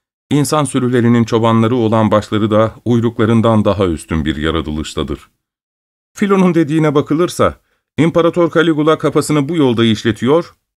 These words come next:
ve böyle bir benzetmeye dayanarak kralların tanrı, halkın da hayvan olduğu sonucuna varıyormuş. Caligula'nın düşünme düzeni, Hobbes'ın ve Grotius'unki ile aynı kapıya çıkıyor.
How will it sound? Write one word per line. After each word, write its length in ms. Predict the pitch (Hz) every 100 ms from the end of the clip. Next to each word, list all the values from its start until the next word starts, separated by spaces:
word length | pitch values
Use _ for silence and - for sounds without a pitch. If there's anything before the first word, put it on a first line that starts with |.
| -
ve 340 | 139 160 143 - -
böyle 360 | 147 165 151
bir 180 | 143 123
benzetmeye 580 | 135 127 135 135 135 127
dayanarak 520 | 127 131 131 123 -
kralların 600 | - 139 131 123 127 113
tanrı, 680 | - 135 127 107 131 156 110 _ _ _
halkın 480 | - 151 147 175 156
da 180 | 156 147
hayvan 420 | - 147 151 151
olduğu 340 | 113 90 95 85
sonucuna 540 | 95 90 87 98 87
varıyormuş. 680 | 85 82 78 78 71 - - _ _ _ _ _ _ _ _ _ -
Caligula'nın 580 | 139 127 131 123 117
düşünme 440 | 107 110 110 113 98
düzeni, 500 | 90 95 95 135 110 _ _ -
Hobbes'ın 640 | 110 - 120 131 120 95
ve 340 | 107 107 98 _
Grotius'unki 800 | 85 107 107 156 120 117 101 107
ile 140 | 101 110
aynı 380 | 120 104 80
kapıya 360 | - 76 76 71
çıkıyor. 520 | - - 69 64 _